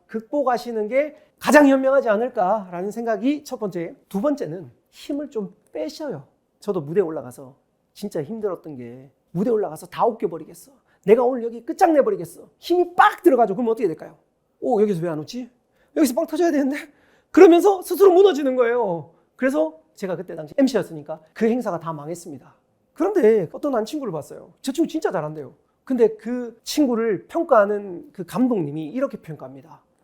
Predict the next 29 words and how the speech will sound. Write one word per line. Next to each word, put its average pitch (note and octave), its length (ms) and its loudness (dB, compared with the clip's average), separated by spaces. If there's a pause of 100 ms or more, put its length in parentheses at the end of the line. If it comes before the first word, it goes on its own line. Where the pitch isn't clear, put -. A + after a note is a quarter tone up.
(360)
"걔는 D4+ 400 0 (200)
무대에 A3 300 -4
가서 F3 260 -8
놀던데?" F3+ 640 -10 (800)
그때 - 220 -6
깨달았어요. D#3 540 -10 (580)
놀아라. C#3 280 -12 (600)
다른 E3 220 -6
말로 D#3 200 -12
힘 B3 200 -6
빼야 A3+ 180 6
돼요. F3 120 -4 (200)
여러분, F4 180 10
놀 D4+ 200 6
때 G#4+ 80 8
힘 F#4 180 6
줘요? G4+ 320 -4 (460)
안 G#4 180 -2
주잖아요. A3 1000 2 (340)
힘을 C4+ 440 -10
빼야 A#3+ 220 -6
돼요. F3 200 -20 (460)
자, D3+ 140 -4
마찬가지인데 D#3+ 640 -6 (380)
저 G#3+ 120 -2
지금 A3 180 -6
촬영하고 C4+ 400 -2
있죠. E3+ 340 -14 (380)
여러분, G#3+ 280 -2